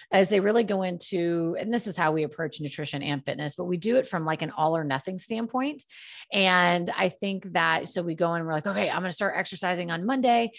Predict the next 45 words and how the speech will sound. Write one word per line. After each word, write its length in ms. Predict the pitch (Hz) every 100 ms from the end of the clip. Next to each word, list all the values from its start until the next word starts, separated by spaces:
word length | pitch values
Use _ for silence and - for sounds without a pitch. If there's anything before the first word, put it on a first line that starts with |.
| - -
and 220 | 180 180
I'm 120 | -
gonna 160 | 202 185
do 160 | 170 156
five 320 | - 190 190
days 240 | 180 160
this 180 | 143 -
week," 240 | - -
right? 300 | 175 175 208
And 100 | 233
for 80 | 226
a 60 | 254
lot 200 | 254 302
of, 140 | 302
if, 300 | 226 233 208
if 140 | 262 196
you're 160 | 277
just 380 | 233 208 226 -
getting 280 | 214 202 185
going, 320 | 160 180 247
I'm 60 | 262
gonna 60 |
tell 200 | 254 254
you 80 | 226
right 160 | 202 180
now, 180 | 175
five 300 | 226 - 226
days 180 | 214 214
a 60 | 185
week 160 | 190
is 100 | 180
not 220 | 165 151 -
sustainable. 580 | - 151 139 - - -
It's 180 | 180 -
not 260 | 190 175 -
sustainable. 500 | 180 - 156 151 165
You 120 | 165
have 200 | - 190
to 120 | 214 - 311 185 330
ease 360 | 233 220 220 -
from 140 | - 165
an 60 |
injury 280 | 170 247 285
<laughs> 100 | 262
standpoint, 600 | 269 269 240 262 247 240